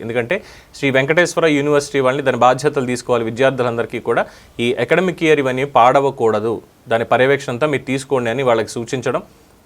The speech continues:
వాళ్ళకి ప్రభుత్వం ద్వారా రేపొద్దున అనుమతులు ఇప్పించడానికి చేస్తున్నటువంటి ప్రయత్నం మాత్రం నిజంగా అభినందనీయం. మరి మోహన్ బాబు బయటకు వచ్చి మాట్లాడతారా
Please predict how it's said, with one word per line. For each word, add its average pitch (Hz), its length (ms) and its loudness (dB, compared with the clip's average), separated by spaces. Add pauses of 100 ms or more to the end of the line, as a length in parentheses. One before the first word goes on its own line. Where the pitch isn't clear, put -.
(160)
వాళ్ళకి 107 640 -2 (200)
ప్రభుత్వం 139 380 2
ద్వారా 135 200 4
రేపొద్దున 120 340 -2
అనుమతులు 127 340 -4
ఇప్పించడానికి 113 760 -4 (180)
చేస్తున్నటువంటి 110 460 -6
ప్రయత్నం 127 340 -2
మాత్రం 135 260 -2
నిజంగా 143 320 0
అభినందనీయం. 139 600 -2 (520)
మరి 110 340 -4 (160)
మోహన్ 127 240 -2
బాబు 143 180 4
బయటకు 127 280 2
వచ్చి 139 200 0
మాట్లాడతారా 135 720 0